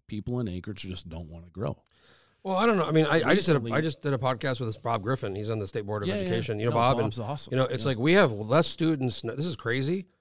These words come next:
Speaker 2: We have less students now in Anchorage than we did in the seventies.
Speaker 1: I know. So I brought that up to
Speaker 2: You
Speaker 1: my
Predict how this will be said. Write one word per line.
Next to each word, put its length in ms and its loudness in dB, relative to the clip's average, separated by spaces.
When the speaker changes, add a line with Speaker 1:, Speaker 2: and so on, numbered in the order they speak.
Speaker 2:
We 120 -2
have 120 2
less 180 4
students 440 0
now 260 2
in 80 0
Anchorage 360 0
than 100 0
we 60 0
did 100 2
in 60 0
the 60 0
seventies. 520 0
Speaker 1:
I 20 -6
know. 220 -8
So 180 -2
I 80 0
brought 280 -2
that 140 -4
up 140 -4
to 80 -4
Speaker 2:
You 60 0
Speaker 1:
my 20 2